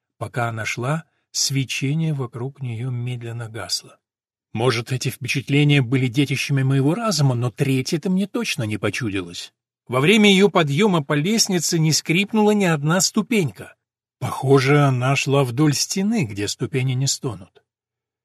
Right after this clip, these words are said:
Я последовал за дочерью и обнаружил её в постели, крепко уснувшей и накрытой одеялом как следует.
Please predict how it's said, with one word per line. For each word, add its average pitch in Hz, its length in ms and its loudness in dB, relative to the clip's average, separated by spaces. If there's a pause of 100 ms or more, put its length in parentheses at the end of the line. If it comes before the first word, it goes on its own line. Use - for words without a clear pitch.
(600)
Я 247 160 4
последовал 214 580 6
за 156 180 4
дочерью 143 580 4
и 170 80 2
обнаружил 151 520 0
её 165 140 2
в - 100 -12
постели, 175 460 -4
крепко 175 400 -4
уснувшей 151 640 -2
и 117 40 -4
накрытой 117 520 -6
одеялом 120 460 -6
как 113 200 -10
следует. 98 500 -10